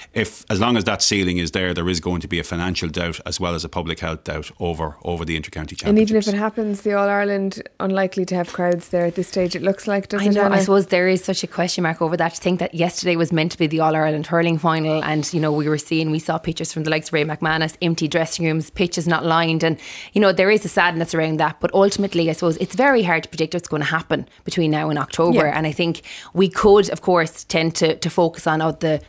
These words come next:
Speaker 3: the negatives, but maybe things can turn around and we can progress in a positive way. Right now, it's very hard to know, but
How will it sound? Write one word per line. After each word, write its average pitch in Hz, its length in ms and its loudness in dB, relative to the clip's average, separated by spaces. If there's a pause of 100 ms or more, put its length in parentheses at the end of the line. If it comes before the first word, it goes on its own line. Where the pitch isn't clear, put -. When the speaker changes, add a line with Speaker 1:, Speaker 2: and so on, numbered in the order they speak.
Speaker 3:
the 160 100 2
negatives, 165 420 2
but - 240 -2
maybe 202 580 4 (200)
things 185 200 2
can 185 220 0
turn 175 220 2
around 160 340 2
and 165 140 -2
we 160 100 2
can 160 300 -2
progress 156 440 -2
in 156 60 -4
a 156 60 -6
positive 156 400 -2
way. 156 240 2
Right 170 240 2
now, 170 160 2
it's 165 160 -2
very 160 240 0
hard 156 240 0
to 160 100 0
know, 165 160 4
but 156 220 0